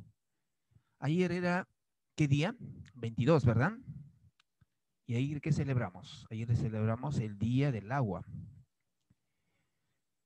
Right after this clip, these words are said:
Bueno, el agua, muy importante, ¿no?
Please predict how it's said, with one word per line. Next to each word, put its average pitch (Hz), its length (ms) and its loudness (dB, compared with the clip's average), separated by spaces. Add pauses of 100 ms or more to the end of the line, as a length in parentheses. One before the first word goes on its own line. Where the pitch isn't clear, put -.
Bueno, 139 420 4
el 151 140 2
agua, 196 320 6 (680)
muy 180 220 -2
importante, 127 640 -4
¿no? 190 240 -10